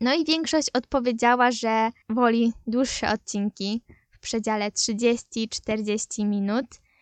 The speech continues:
więc i tak będzie dzisiaj. Jeszcze nie wiem, jak to wszystko wyjdzie po obróbce.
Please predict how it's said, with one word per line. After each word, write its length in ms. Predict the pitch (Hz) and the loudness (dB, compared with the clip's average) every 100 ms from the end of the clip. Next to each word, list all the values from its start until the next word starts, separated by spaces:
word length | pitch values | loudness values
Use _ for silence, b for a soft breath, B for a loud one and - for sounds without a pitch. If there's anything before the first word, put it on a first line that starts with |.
| _ - | _ -4
więc 380 | 240 285 370 311 | 2 2 0 -6
i 80 | 269 | 0
tak 320 | 277 285 - - _ _ _ | 2 2 -2 -20 _ _ _
będzie 420 | 240 247 262 240 214 | 0 4 4 2 0
dzisiaj. 520 | 220 - 208 214 254 b b b b | -4 -4 -4 -2 -4 b b b b
Jeszcze 380 | 233 240 - 233 | 0 0 0 2
nie 180 | 233 240 | 2 2
wiem, 220 | 233 220 | 2 2
jak 180 | 226 - | 0 -2
to 100 | 233 | -8
wszystko 400 | - 254 - 220 | -6 -10 -6 0
wyjdzie 380 | 233 233 220 214 | 2 2 0 -4
po 280 | - 247 254 | 0 4 4
obróbce. 640 | 226 202 - - 196 208 | 4 0 0 -4 -4 -4